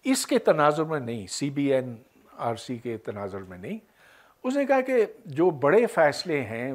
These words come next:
वो, आ, कि एक दिन ऐसा आ सकता है कि कंप्यूटर्स हमसे ज़्यादा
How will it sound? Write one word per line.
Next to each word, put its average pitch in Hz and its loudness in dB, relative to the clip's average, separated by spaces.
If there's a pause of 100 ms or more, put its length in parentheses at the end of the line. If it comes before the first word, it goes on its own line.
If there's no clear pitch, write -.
(120)
वो, 135 -4 (800)
आ, 113 0 (1500)
कि 190 4
एक 196 10
दिन 208 6 (280)
ऐसा 147 4
आ 135 8
सकता 131 -2
है 143 0
कि 151 -4
कंप्यूटर्स 135 -2 (960)
हमसे 156 2 (680)
ज़्यादा 131 10